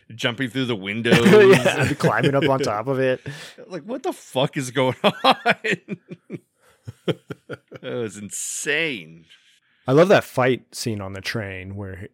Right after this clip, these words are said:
Speaker 2: he's fighting the guard or whatever he is, and they're going, like, through the windows, under the train, and then, like, into that little warehouse or whatever that building <laughs> is near the train.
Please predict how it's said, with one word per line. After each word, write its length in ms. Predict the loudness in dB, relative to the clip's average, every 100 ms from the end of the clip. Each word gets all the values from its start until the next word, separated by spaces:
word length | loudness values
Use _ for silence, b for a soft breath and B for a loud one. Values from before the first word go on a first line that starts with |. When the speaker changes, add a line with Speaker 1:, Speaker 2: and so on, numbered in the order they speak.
| -12
Speaker 2:
he's 340 | -10 -8 -12 _
fighting 460 | -4 -2 -2 -4
the 200 | -6 -8 -8 -4
guard 360 | -2 0 0
or 60 | 0
whatever 400 | 0 0 0 0
he 140 | 2
is, 200 | 0 0
and 100 | -4
they're 80 | -6
going, 320 | -6 -4 -6
like, 140 | -10 -6
through 200 | -2 0
the 80 |
windows, 500 | 2 2 2 2 2
under 300 | -2 -4 -2
the 100 | -2 -2
train, 600 | -4 -2 -2 -2 -4 -4
and 100 | -6
then, 120 | -6
like, 180 | -8 -6
into 260 | -6 -6
that 340 | -6 -6 -6 -10 _ _ _ _ -6
little 260 | -4 -2
warehouse 560 | -2 -2 -2 -2 -4 -6
or 140 | -14 -18 -20 _
whatever 240 | -14 -12 -12
that 140 | -10
building 300 | -8 -2 0 2
<laughs> 0 |
is 200 | 0 -2
near 220 | -4 -4
the 80 | -4
train. 420 | -4 -4 -6